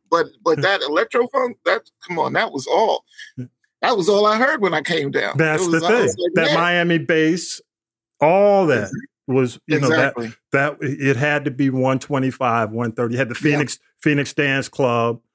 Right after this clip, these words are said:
Speaker 1: Oh, boy.
Speaker 2: you know,
Speaker 1: Oh, boy.
Speaker 2: V I P, you know, that kind of thing.
Speaker 1: Mm-hmm.
Speaker 2: But let me, let me ask you,
Speaker 1: Yeah.
Speaker 2: though, yeah, from a, from a sound standpoint, 'cause I had, I had, of course, relatives who came down, moved from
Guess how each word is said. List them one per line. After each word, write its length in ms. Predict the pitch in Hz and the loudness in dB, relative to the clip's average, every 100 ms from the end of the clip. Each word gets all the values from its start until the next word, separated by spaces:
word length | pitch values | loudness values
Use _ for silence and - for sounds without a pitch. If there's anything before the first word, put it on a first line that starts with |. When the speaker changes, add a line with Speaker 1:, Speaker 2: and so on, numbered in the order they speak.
| - 139 | -14 -6
Speaker 1:
Oh, 100 | 175 170 | -6 -2
boy. 280 | 180 156 - - | 0 0 -2 -2
Speaker 2:
you 120 | 131 | 0
know, 340 | 127 123 123 123 | 2 2 2 2
Speaker 1:
Oh, 120 | 185 | 2
boy. 80 | 160 - - | 0 -4 -12
Speaker 2:
V 280 | 107 131 139 | -4 0 2
I 160 | 131 131 | 2 0
P, 680 | - 143 131 127 123 123 - _ _ - | -2 -2 0 0 -2 -4 -10 _ _ -2
you 100 | 139 | 0
know, 160 | 127 120 | 0 0
that 220 | 135 143 | 0 0
kind 200 | 131 113 | -2 -2
of 80 | 139 | -2
thing. 160 | 143 | -2
Speaker 1:
Mm-hmm. 40 | 147 | 0
Speaker 2:
But 100 | 269 | 2
let 100 | 370 | 2
me, 120 | 370 | 0
let 120 | - 311 | 0 0
me 60 | |
ask 280 | 302 311 - | 2 2 0
you, 80 | 175 | 0
Speaker 1:
Yeah. 80 | 139 | 2
Speaker 2:
though, 220 | 131 151 | 0 -2
yeah, 120 | 190 - 175 | -6 -6 -8
from 260 | - 220 196 | -2 0 2
a, 100 | 156 | 0
from 200 | - 170 | -2 -2
a 20 | |
sound 400 | 127 170 170 170 | -2 0 2 2
standpoint, 560 | - 139 120 110 120 120 | -2 -6 -6 -6 -6 -4
'cause 200 | 131 110 _ _ _ - | -4 -6 _ _ _ -2
I 140 | 196 | 0
had, 140 | 190 - | 2 0
I 60 | 160 | 0
had, 260 | 160 143 - | 0 0 -8
of 140 | 151 127 | -12 -2
course, 200 | 160 123 | 0 2
relatives 480 | 147 139 131 135 123 | 2 2 0 -4 -2
who 100 | 143 | -4
came 260 | 147 131 | -2 0
down, 220 | 123 120 117 | 0 0 2
moved 280 | 127 120 | 0 -2
from 240 | - 123 | -4 -4